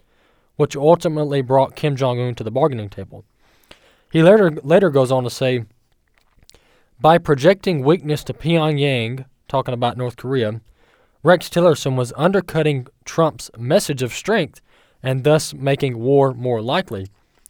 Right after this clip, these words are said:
So that's just one example of former Secretary of State Rex Tillerson having a different view on North Korea and how to approach them when it, uh, as compared to President Trump.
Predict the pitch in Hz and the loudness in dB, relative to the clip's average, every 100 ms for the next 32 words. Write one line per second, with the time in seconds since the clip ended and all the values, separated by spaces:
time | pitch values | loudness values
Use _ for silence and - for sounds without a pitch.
0 | _ - - 160 147 127 190 - 156 - | _ -4 4 6 6 2 -2 -2 -6 0
1 | 160 180 120 123 123 127 120 120 123 120 | 0 0 -2 -6 -6 -8 -8 -6 -4 -4
2 | 110 _ _ _ _ _ - 185 170 113 | -6 _ _ _ _ _ 0 2 2 -2
3 | - 131 123 - 123 113 - 127 117 117 | -4 -6 -6 -4 -4 -4 -4 -6 -4 -6
4 | - 147 135 - 107 98 _ _ _ _ | -6 -4 -4 -6 -10 -12 _ _ _ _
5 | _ _ 117 160 202 214 120 110 170 - | _ _ -8 -2 0 0 0 -2 -2 0
6 | 139 113 123 202 156 120 131 147 - 123 | -4 -4 -2 2 2 2 -2 -4 -6 -4
7 | 156 147 107 139 127 107 160 180 - 117 | 0 -2 -2 -4 -4 -4 -4 -4 -6 -10
8 | 110 113 113 - _ 123 127 110 113 107 | -8 -6 -6 -10 _ -10 -10 -6 -6 -6
9 | 107 - _ _ 131 120 - 123 143 110 | -10 -14 _ _ -6 -6 -8 -4 -4 -4
10 | 98 139 117 101 - 202 160 | -2 -2 -2 -8 -2 0 0